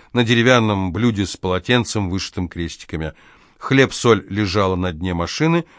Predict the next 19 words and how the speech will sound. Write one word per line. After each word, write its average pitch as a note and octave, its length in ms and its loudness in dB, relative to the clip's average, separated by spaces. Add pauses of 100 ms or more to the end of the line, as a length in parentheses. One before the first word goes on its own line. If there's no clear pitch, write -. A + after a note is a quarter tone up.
(280)
между G#2 320 0
ногами G2 380 2
Паниковского. F#2 800 -4 (420)
Он G3 160 4
всё - 200 0
время D3 280 4
отщипывал A#2 540 0
от G#2 120 0
каравая A2 400 4
кусочки C#3 580 -4
и C3+ 60 2
в A2 60 -16
конце A#2+ 320 -2
концов A#2 460 -2
проделал A2 460 0
в F#2 100 -6
нём G#2+ 140 0
мышиную G2 580 -4
дыру. F2 320 -6